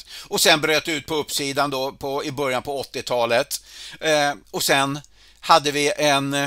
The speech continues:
en uppgångsfas, eh, fram till toppen år tvåtusen. Och sen gick vi in i en secular bear market mellan tvåtusen och tvåtusen tretton, bröt ut på uppsidan och noterade.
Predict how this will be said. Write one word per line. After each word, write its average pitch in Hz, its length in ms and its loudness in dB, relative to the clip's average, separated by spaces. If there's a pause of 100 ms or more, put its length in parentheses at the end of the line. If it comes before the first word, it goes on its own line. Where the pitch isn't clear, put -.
(640)
en 156 140 -2
uppgångsfas, 143 920 -2 (400)
eh, 135 760 -2 (920)
fram 143 320 0
till 151 160 -2
toppen 147 360 -4
år 143 100 -6
tvåtusen. 131 760 -6
Och 165 160 -8
sen 165 160 2
gick 147 220 -2
vi 147 180 -2
in 135 140 -2
i 135 40 -4
en 139 100 -2
secular 143 440 0
bear 131 260 0
market 139 440 -4
mellan 131 220 -2
tvåtusen 131 760 -6
och 147 120 -14
tvåtusen 131 560 -8 (200)
tretton, 160 680 0
bröt 135 280 -2
ut 127 220 -6
på 139 80 -6
uppsidan 123 460 -4
och 127 80 -8
noterade. 120 420 -4